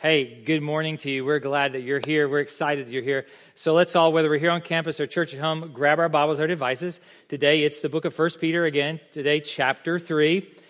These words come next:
as we work through this series we called Exiles.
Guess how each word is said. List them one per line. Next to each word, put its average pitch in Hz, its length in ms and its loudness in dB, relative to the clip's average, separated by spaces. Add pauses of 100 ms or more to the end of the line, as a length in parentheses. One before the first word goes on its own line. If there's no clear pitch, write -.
(160)
as 135 160 -6
we 147 140 -2
work 151 280 0
through 180 220 0
this 165 260 -4
series 151 320 -2
we 143 100 -4
called 143 480 -2
Exiles. 123 640 -8